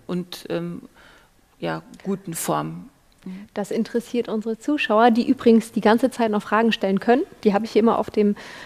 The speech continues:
Speaker 2: auf dem Screen. Äh, also nochmal die Erinnerung, gern über Facebook oder auch über die E-Mail-Adresse lassunsreden at abda punkt de. Aber uns interessiert natürlich auch, welche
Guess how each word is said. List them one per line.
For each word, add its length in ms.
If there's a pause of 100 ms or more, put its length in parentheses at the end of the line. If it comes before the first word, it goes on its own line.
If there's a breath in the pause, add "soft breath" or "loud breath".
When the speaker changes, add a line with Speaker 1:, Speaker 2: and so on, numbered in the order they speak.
(140 loud breath)
Speaker 2:
auf 200
dem 160
Screen. 440
Äh, 340
also 240
nochmal 260
die 100
Erinnerung, 400
gern 180
über 140
Facebook 680
oder 300
auch 260
über 440 (220 loud breath)
die 80
E-Mail-Adresse 520
lassunsreden 640
at 220
abda 240
punkt 280
de. 320 (680 loud breath)
Aber 320 (240)
uns 180
interessiert 480
natürlich 460
auch, 300
welche 540